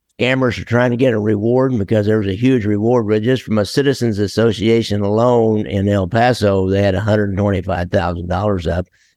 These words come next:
and the F B I claimed that they would be good for up to another hundred thousand dollars. So you're looking at a two, three hundred thousand dollar reward. Well, the F B I agent in charge was a crackerjack investigator named Jack Lon. He was the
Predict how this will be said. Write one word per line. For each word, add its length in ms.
and 100
the 100
F 140
B 180
I 720
claimed 360
that 100
they 160
would 200
be 160
good 320
for 240
up 260
to 100
another 380
hundred 360
thousand 400
dollars. 320
So 60
you're 180
looking 280
at 140
a 100
two, 200
three 220
hundred 260
thousand 380
dollar 280
reward. 540
Well, 100
the 200
F 220
B 180
I 140
agent 300
in 80
charge 440
was 160
a 60
crackerjack 720
investigator 880
named 320
Jack 340
Lon. 360
He 140
was 200
the 340